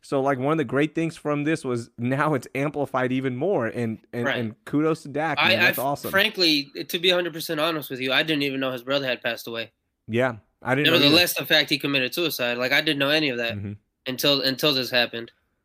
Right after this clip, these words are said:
Speaker 1: Yeah, I didn't know. I didn't, I didn't know either. You're right. So
Speaker 2: So Skip did a good thing?
Speaker 1: Follow the money. What if
Speaker 2: <laughs>
Speaker 1: Skip
Speaker 2: Wanted
Speaker 1: his
Speaker 2: to
Speaker 1: whole
Speaker 2: raise
Speaker 1: plan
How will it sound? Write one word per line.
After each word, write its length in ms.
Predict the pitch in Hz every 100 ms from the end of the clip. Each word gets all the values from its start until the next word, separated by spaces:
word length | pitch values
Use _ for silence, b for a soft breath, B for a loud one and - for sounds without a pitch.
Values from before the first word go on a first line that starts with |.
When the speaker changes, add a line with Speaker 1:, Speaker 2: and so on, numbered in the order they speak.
| _ _ _ _ _ _
Speaker 1:
Yeah, 300 | 117 123 95 - _ -
I 80 | 165
didn't 140 | 170
know. 80 | 151
I 140 | 123
didn't, 160 | 143 -
I 120 | 120
didn't 120 | 139
know 100 | 131
either. 180 | 131 117
You're 120 | 101 104
right. 220 | 123 - _ _ _ _ _ _ _ _ _ _ _ _ _ _ _ _ _ - _
So 320 | - 113 104
Speaker 2:
So 920 | 98 - 147 135 131 127 123 120 120
Skip 460 | 107 - 147 151 _
did 160 | 147 139
a 120 | 107
good 340 | 107 127 202 _
thing? 260 | 294 339 370 _ _ _ _ _ _ _ _ -
Speaker 1:
Follow 360 | - 113 131
the 100 | 143
money. 400 | 143 156 190 104 -
What 260 | 104 156
if 220 | - 240 -
Speaker 2:
<laughs> 0 |
Speaker 1:
Skip 480 | - 190 196 151 _ _ _ _ _ _ _ _ B 147
Speaker 2:
Wanted 280 | 147 165 170
Speaker 1:
his 80 | 165
Speaker 2:
to 40 |
Speaker 1:
whole 80 | 160
Speaker 2:
raise 240 | 165 165 170
Speaker 1:
plan 180 | 139